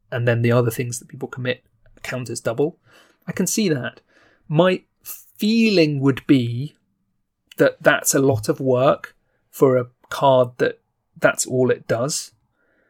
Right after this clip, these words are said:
But I could be wrong. I need to take a bit more of a look and a think at Fighting Lessons and at Helping Hand and see where we go with it. And I'm a little bit stunned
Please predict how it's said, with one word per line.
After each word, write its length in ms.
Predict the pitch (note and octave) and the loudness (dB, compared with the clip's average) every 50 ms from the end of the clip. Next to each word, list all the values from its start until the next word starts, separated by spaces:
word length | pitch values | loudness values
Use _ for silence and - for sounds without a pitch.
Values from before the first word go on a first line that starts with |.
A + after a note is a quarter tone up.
| _ _ _ _ - | _ _ _ _ 2
But 240 | - D3+ D#3 - - | 4 4 4 2 -4
I 80 | - - | -12 -10
could 200 | - - A3+ A3+ | -6 -6 -4 -2
be 120 | - C#3+ | -2 -2
wrong. 400 | C3+ C3+ C3+ B2+ B2 B2+ D3+ - _ - | 0 0 -2 -2 -4 -6 -12 -16 _ -4
I 80 | D3 C#3+ | -2 0
need 180 | D#3 F#3 G3 - | 0 0 0 0
to 200 | - F3+ D#3 C#3+ | 0 0 0 -2
take 260 | - - D3 D3+ - | -4 -4 -4 -2 -2
a 60 | C#3+ | -4
bit 320 | A#2+ - _ - D3+ - - | -6 -4 _ -2 -2 0 0
more 240 | D3+ C#3+ C#3 C#3 B2+ | -2 0 0 0 0
of 80 | B2 | 0
a 60 | B2+ | 0
look 240 | A#2+ B2 C3 - - | 0 -2 -2 -2 -4
and 80 | B2+ B2 | -10 -10
a 40 | A#2 | -8
think 400 | - - D3 B2+ C3 C3+ - - | -6 -4 -4 -4 -6 -8 -14 -18
at 220 | - - _ - | -20 -20 _ -20
Fighting 480 | - - - C#3 C3 B2 - - C#3 B2+ | -12 -6 -4 -4 -4 -4 -6 -10 -12 -10
Lessons 500 | B2+ B2 A#2+ - - C3 B2 B2 A#2+ - | -8 -6 -6 -6 -6 -6 -6 -6 -6 -6
and 120 | B2 B2 | -6 -6
at 140 | B2+ - - - | -8 -10 -10 -10
Helping 280 | - C3+ B2+ - C3 A#2 | -8 -8 -8 -10 -10 -12
Hand 320 | A#2 A#2+ A#2+ A#2 A2+ B2+ | -12 -12 -12 -12 -14 -14
and 120 | A#2 A2+ | -10 -6
see 540 | - - - - C3 A#2+ A#2 A#2 A#2+ A#2+ A#2+ _ _ _ _ _ _ _ _ _ _ _ _ _ _ _ _ F#3 | -4 -4 -2 -4 -6 -8 -10 -12 -14 -14 -16 _ _ _ _ _ _ _ _ _ _ _ _ _ _ _ _ -10
where 220 | E3 B2 A#2+ A#2 | -6 -6 -6 -6
we 100 | G#2+ C#3+ | -6 -6
go 220 | - C#3+ B2 A#2+ | -4 -2 -2 -2
with 160 | A2+ A#2+ A#2+ A#2 | -4 -6 -12 -16
it. 260 | A#2 - _ - - - _ _ _ - | -16 -18 _ -20 -20 -20 _ _ _ 0
And 120 | D#3 D#3 | 2 4
I'm 80 | D#3+ D#3+ | 6 8
a 20 | |
little 220 | D#3+ F#3+ A3 C#4+ | 8 6 6 6
bit 180 | C#4+ D4 A3 - | 4 2 2 2
stunned 560 | - - - A#3+ G#3 D#3 B2 A2+ A2 A#2 - | 2 6 8 8 8 8 6 0 -4 -10 -14